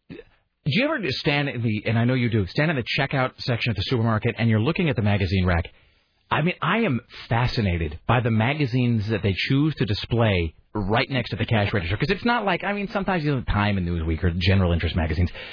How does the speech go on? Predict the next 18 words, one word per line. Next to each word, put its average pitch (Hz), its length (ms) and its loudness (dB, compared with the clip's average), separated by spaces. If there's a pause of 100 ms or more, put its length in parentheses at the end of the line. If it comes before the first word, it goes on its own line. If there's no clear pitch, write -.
(120)
but 180 120 2
it's 190 100 0
usually 262 340 2
not. 190 280 0
It's 127 180 -4
usually, 160 400 -2 (220)
it's 139 120 0
usually 214 300 2
four 165 260 -2
things. - 320 -6 (300)
It's 113 160 -2 (100)
Archie 160 300 -2
comics, 170 420 0 (380)
God 139 320 2
magazines, 90 580 -2 (220)
soap 180 380 -2
opera 180 260 -2
stuff 156 340 -2